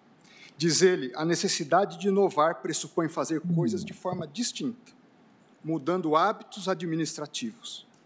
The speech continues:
Somente os países com uma boa estratégia de inovação conseguem superar adequadamente as crises,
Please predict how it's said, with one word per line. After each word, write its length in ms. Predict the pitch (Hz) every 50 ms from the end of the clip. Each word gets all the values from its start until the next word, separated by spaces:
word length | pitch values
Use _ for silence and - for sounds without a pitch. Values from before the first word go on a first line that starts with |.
| _ _ _ - - - - - - -
Somente 640 | - - - 202 190 180 196 226 269 262 - 262
os 140 | 240 - -
países 840 | - - 240 226 208 208 214 226 202 151 - 135 123 - - -
com 160 | - - 196 196
uma 180 | 190 185 170
boa 360 | 143 139 143 196 226 262 269
estratégia 640 | 247 - - 233 220 208 220 - 185 185 185 180 190 147
de 120 | 139 165
inovação 680 | 165 160 156 151 147 - - - - 160 160 180 190 - - - - - - - - - _
conseguem 580 | - 190 180 - - - 202 202 - 180 180
superar 920 | 170 - - - 247 254 247 - 240 220 185 170 165 170 185 175 - - -
adequadamente 760 | 156 151 139 180 - - 170 160 151 147 139 143 147 139 -
as 120 | 147 139 -
crises, 640 | - - 110 104 98 - - - - - - -